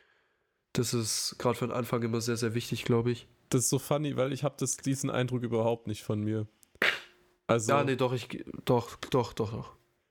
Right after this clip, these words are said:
Speaker 2: Weil ich hätte es jetzt zum Beispiel von dir behauptet. Also, dass, äh, dass du einer bist, der auch sehr auf, auf, offen auf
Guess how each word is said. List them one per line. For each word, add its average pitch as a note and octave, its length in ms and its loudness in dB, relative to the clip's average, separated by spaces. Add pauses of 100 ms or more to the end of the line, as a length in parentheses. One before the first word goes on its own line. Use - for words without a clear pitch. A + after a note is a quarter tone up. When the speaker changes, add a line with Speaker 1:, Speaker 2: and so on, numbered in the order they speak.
Speaker 2:
Weil B2 140 4
ich - 60 -2
hätte D3+ 160 0
es C3+ 60 -4
jetzt C3+ 180 -2
zum A#2 100 -4
Beispiel B2 260 0
von A2+ 180 -4
dir C3 200 2
behauptet. G#2 580 -4 (540)
Also, A2+ 220 2
dass, A#2 260 0
äh, A#2 140 -2
dass A#2+ 200 0
du C3+ 140 0
einer B2 180 2
bist, B2 260 -2
der A#2 120 4
auch A2+ 100 2
sehr A#2+ 300 0
auf, A2+ 340 0
auf, A#2 220 -2
offen A#2+ 400 -2
auf G#2 260 -4